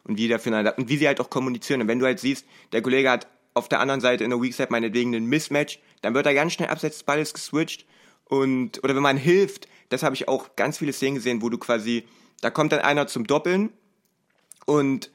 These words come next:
der geht dann vielleicht nicht wieder zu seinem direkten Matchup zurück, sondern zu, zu einem anderen, weil schon der nächste Kollege bei dem Spieler war, bei dem er davor war. Das ist jetzt ein bisschen theoretisch, aber die Spieler machen halt nicht blind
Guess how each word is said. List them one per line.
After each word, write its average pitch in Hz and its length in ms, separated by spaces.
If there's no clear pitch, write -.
der 123 80
geht 147 200
dann 147 100
vielleicht 147 380
nicht 160 240
wieder 143 340
zu 139 140
seinem 131 400
direkten 135 420
Matchup 139 380
zurück, 147 320
sondern 135 320
zu, 139 200
zu - 180
einem 127 120
anderen, 147 520
weil 135 160
schon 135 380
der 123 140
nächste 135 300
Kollege 139 600
bei 123 120
dem 127 160
Spieler 135 280
war, 120 140
bei 123 80
dem 113 140
er 139 140
davor 131 280
war. 120 120
Das 104 140
ist - 60
jetzt - 200
ein - 60
bisschen 95 380
theoretisch, 107 460
aber 131 360
die 127 80
Spieler 143 280
machen 139 240
halt 143 180
nicht 127 200
blind 156 460